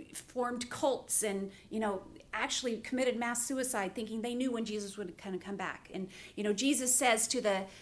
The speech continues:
disciples in Acts, you know, "It's not your, you, you don't need to know when, when, um, the times are set by the Father." But the thing is, we do need to be thinking about it. He still tells them to keep watch.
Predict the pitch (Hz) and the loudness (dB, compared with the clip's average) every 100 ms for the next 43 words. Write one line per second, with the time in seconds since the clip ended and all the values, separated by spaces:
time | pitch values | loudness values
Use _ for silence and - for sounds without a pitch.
0 | - 202 254 247 233 233 214 202 - 214 | -12 -2 4 6 6 2 0 0 0 0
1 | 196 196 202 185 - 226 202 196 208 240 | 0 0 0 0 -2 -2 0 0 0 0
2 | 269 269 254 240 226 - 233 240 - 247 | 2 2 2 0 0 -4 -2 -2 -2 2
3 | 277 277 262 240 233 202 190 180 - - | 2 2 0 0 0 2 2 -2 -4 -6
4 | 196 180 180 - 175 160 165 190 220 214 | -2 0 -2 -4 -4 -4 -4 -6 -4 -2
5 | 180 180 - 175 165 165 - - - - | -2 -4 -4 -4 -4 -8 -10 -12 -14 -18
6 | - - - - - - - - - - | -20 -20 -20 -20 -20 -20 -20 -20 -20 -20
7 | - - - 269 285 269 - 370 415 370 | -20 -18 0 0 0 -2 2 4 6 6
8 | 311 180 - - 233 254 - 320 440 320 | 4 2 -2 0 4 4 6 6 8 6
9 | 220 214 214 330 381 202 160 139 - - | 4 0 2 2 2 -2 -4 -6 -8 -12
10 | - 311 330 - 370 427 466 - 311 359 | 2 6 8 6 4 2 2 0 2 2
11 | 349 262 220 196 - 277 262 - 302 285 | 0 0 0 -2 0 0 0 2 2 2
12 | 196 180 208 220 185 - - - - - | -4 -6 -6 -6 -10 -14 -12 -8 -8 -10